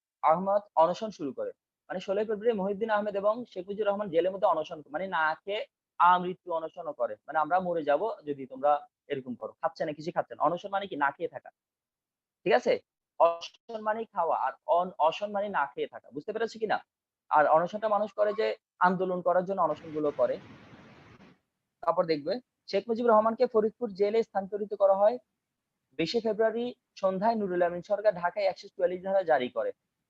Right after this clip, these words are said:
শেখ মুজিবুর রহমান এই যে জেলে থাকাকালীন একটা, এ, চিঠি লিখেন, মানে একটা প্রবন্ধ লিখেন তিনি, চিঠি, একটা চিঠি আকারে ওনার, আ,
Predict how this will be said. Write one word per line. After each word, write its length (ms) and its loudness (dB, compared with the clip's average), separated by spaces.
শেখ 180 -4
মুজিবুর 220 2
রহমান 240 4
এই 80 0
যে 140 0
জেলে 300 2
থাকাকালীন 560 2
একটা, 420 4
এ, 200 4
চিঠি 240 -8
লিখেন, 280 -6
মানে 160 2
একটা 280 4
প্রবন্ধ 380 0
লিখেন 340 -4
তিনি, 220 -14
চিঠি, 340 -12
একটা 200 -14
চিঠি 240 -10
আকারে 220 0
ওনার, 180 2
আ, 300 4